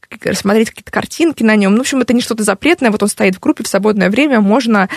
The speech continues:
что-то там такое поделать, ну, понятно, посильное ребенку. А вот эти дети говорили, что, да, в принципе, не надо нам этот телефон, мы в с-, в садике играем.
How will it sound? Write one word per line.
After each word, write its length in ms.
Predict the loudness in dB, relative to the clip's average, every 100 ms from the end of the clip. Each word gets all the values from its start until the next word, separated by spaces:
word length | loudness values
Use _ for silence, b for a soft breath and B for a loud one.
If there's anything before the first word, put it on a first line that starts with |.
| B B
что-то 200 | -8 -4
там 140 | -2 -2
такое 240 | 0 0
поделать, 560 | 2 0 2 2 2 0
ну, 100 | -4
понятно, 380 | 0 0 0 -2
посильное 460 | -2 0 2 4
ребенку. 460 | 2 2 0 -2 -10 B B B
А 160 | -2 0
вот 120 | 2
эти 120 | 2 2
дети 220 | 0 0
говорили, 360 | 2 2 2
что, 120 | -2 -2
да, 120 | -2
в 20 |
принципе, 340 | 2 0 0 0
не 120 | 2
надо 240 | 2 2
нам 240 | 2 2 0
этот 160 | -2
телефон, 440 | -2 -2 0 2 2
мы 160 | 2
в 60 | 0
с-, 140 | -6 -6
в 60 |
садике 380 | -2 0 0 -2
играем. 480 | 0 2 2 2